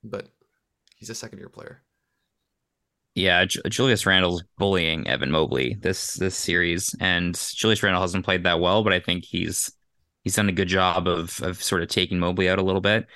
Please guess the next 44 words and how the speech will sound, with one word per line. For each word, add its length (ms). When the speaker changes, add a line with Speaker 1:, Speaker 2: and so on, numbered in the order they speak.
Speaker 2:
I 120
think 180
for 120
me, 140
my 140
main 220
takeaway 480
from 140
Cleveland's 400
side 300
is 380
Donovan 320
Mitchell 340
has 220
not 320
been 140
good 320
at 140
all. 360
I, 160
I 100
Speaker 1:
Yeah. 0
Speaker 2:
think 220
he's 420
been 120
very 460
up 140
and 100
down 240
in 80
his 140
playoff 600
career. 300
He's 100
had 100
some 180
really 320
amazing 340
games 400
and 160
some 180
really 340
big 320
duds. 400